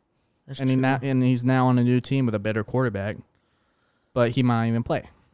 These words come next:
Speaker 1: When they
Speaker 2: And he's
Speaker 1: rank, would
Speaker 2: older.
Speaker 1: they rank Deshaun?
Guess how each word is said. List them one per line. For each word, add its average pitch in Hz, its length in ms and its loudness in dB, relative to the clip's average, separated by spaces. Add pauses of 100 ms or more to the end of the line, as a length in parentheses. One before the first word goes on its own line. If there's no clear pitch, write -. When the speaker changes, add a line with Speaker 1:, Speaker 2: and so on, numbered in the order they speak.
(920)
Speaker 1:
When 180 200 -2
they 285 120 0
Speaker 2:
And 214 120 -2
he's 180 220 4
Speaker 1:
rank, 147 120 4
would 208 120 6
Speaker 2:
older. - 40 2
Speaker 1:
they 285 140 4
rank 170 320 2
Deshaun? 135 600 -2